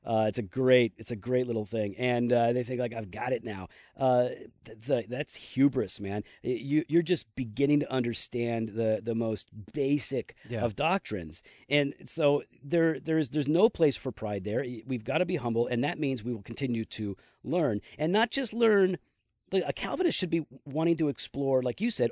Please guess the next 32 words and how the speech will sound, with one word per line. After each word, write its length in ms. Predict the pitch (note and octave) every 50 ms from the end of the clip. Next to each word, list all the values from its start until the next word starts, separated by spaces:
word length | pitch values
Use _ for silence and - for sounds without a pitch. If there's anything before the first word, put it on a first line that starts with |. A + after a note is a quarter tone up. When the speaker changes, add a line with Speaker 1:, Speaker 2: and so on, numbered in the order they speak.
| - -
Speaker 1:
all 520 | - E3+ G#3 A#3 B3 G3 D3+ A#2+ A2 A2
of 120 | - G#2+ -
Scripture 420 | - - G#2 A#2 G#2 F2+ E2+ -
Speaker 2:
Yes. 180 | E2 D#2 - - - - -
Yep. 180 | A2 G#2+ B2 -
Speaker 1:
and, 300 | C3 C#3+ C#3 C#3 C3+ C#3 -
and 120 | D3+ D3 -
all 320 | - D3 E3 G3+ A3 A3+ A3+
of 60 | E3+
the 100 | C#3+ C#3
Reformed 580 | B2 B2 - - - D3+ D3 C#3 C3+ B2+ - -
tradition. 580 | - A#2+ B2 A#3 B3 - - F2 C#2+ B1+ - - _ - - - - -
Uh, 120 | A2 A2+
we 140 | A#2 E3 G#3+
wanna 180 | A3 G#3 F3+ D3+
understand 840 | - D3 C#3+ C3+ C3 B2+ - - - C3 B2+ B2 B2 A#2+ A#2 A#2 A2 - _ _ -
not 320 | A#2 B2+ E3+ G3 F#3+ -
just, 480 | C3+ - C#3 B2+ A#2+ G#2+ - - - -
uh, 60 | - A#2+
soteriology, 920 | G#2+ - - C3+ A#2+ - - F3+ A3+ A3+ G3 B2 G2+ F#2+ F#2 F2+ F2+ G2
but 120 | F#2 - F#2
we 80 | B2
wanna 180 | B2+ B2 A#2+ A#2
understand 380 | A2+ B2 A#2+ A2+ - - A#2+ A2+ - _ _ _ -
pneumatology. 840 | G2+ A2+ D#3 G3+ A3+ C#4 - - - - D2+ - - - - D2
We 80 | G2+ C#3+
wanna 240 | E3 E3+ D3+ C#3 B2 -
understand 460 | B2 A#2 A2+ G#2+ - - A2 G#2+ G#2 - -
eschatology. 840 | C#3+ D3+ - - - - - - E2 - - - - - - - _ _ - - - _
Uh, 240 | - F#2+ G2+ G2 G2 F#2
we 360 | D#2+ G#2+ A#2 G#2+ A#2+ D#3+ F#3+
wanna, 340 | F3+ F3+ E3+ D3+ C#3 B2+